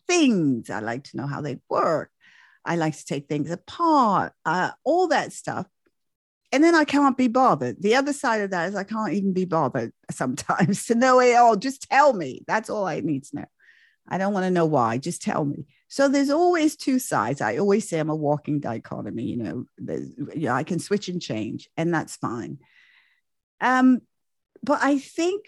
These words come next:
when it comes to our belief systems,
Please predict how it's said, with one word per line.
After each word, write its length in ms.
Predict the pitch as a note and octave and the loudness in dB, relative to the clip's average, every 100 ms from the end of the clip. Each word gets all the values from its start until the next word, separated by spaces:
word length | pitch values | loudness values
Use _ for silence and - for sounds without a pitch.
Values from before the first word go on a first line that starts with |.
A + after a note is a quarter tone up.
| - | -12
when 260 | A#3+ B3+ A#3 | -2 0 2
it 180 | G#3 - | 0 -8
comes 580 | - B3 B3 A#3 A3+ - | -4 0 0 0 -4 -8
to 500 | A#3 G3+ G3 E3 - _ - | -4 -2 -2 -4 -8 _ -2
our 240 | F#3 F3+ | 2 2
belief 720 | F3 F3 F#3+ G#3+ A#3+ C#4+ - - - | 0 -4 0 2 4 4 2 -10 -18
systems, 960 | - B3 B3+ - D4 D4+ F4 F4+ - | -6 -4 -4 -4 0 4 6 4 0